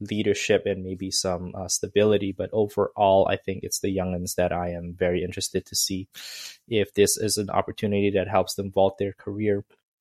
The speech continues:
into the L C S. So, Evil Geniuses, we're sitting at a series of three three six, three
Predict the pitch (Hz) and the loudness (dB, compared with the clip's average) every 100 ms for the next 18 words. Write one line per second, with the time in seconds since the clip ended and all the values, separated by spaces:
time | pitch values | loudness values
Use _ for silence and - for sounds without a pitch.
0 | _ _ _ _ _ _ _ _ 104 98 | _ _ _ _ _ _ _ _ -10 -4
1 | 98 95 95 92 - - - - - - | 0 0 0 0 -2 -4 -4 -4 -4 -6
2 | - - - - _ _ - - 131 120 | -10 -20 -20 -20 _ _ -4 4 6 8
3 | 117 117 117 - _ _ - 135 127 117 | 8 8 8 4 _ _ 0 2 2 2
4 | 135 156 - - - - 117 110 139 120 | 0 0 2 0 -2 2 4 4 2 2
5 | 120 110 113 120 113 - 117 117 110 107 | 0 2 2 2 0 0 0 0 -2 -4
6 | - 113 113 113 107 - - 190 214 - | -2 -2 -2 -2 0 2 4 2 2 2
7 | - - - _ 110 107 104 - | 0 0 -10 _ -4 0 -2 -4